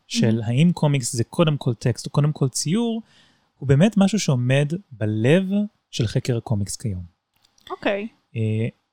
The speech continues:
Speaker 1: בגלל שקומיקס היא חיה כזאת מסובכת ומורכבת, שמשלבת גם ציור, גם טקסט, גם, אה, התקדמות עלילתית שמאפיינת גם סרטי קולנוע,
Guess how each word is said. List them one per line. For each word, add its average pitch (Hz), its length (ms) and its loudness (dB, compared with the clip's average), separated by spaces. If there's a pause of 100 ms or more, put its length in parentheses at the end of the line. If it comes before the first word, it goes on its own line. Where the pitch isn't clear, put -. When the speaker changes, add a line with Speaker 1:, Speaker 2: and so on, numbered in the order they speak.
(180)
Speaker 1:
בגלל 147 400 2
שקומיקס 110 720 -2
היא 127 80 -2
חיה 135 320 0
כזאת 135 680 2 (460)
מסובכת 135 600 2
ומורכבת, 113 540 -2
שמשלבת 143 680 0
גם 190 220 4
ציור, 123 340 0
גם 170 200 4
טקסט, - 380 -4 (300)
גם, 170 320 6 (160)
אה, 131 260 0
התקדמות 143 480 4
עלילתית 160 480 0
שמאפיינת 139 520 2
גם 131 160 0
סרטי 135 340 0
קולנוע, 123 420 4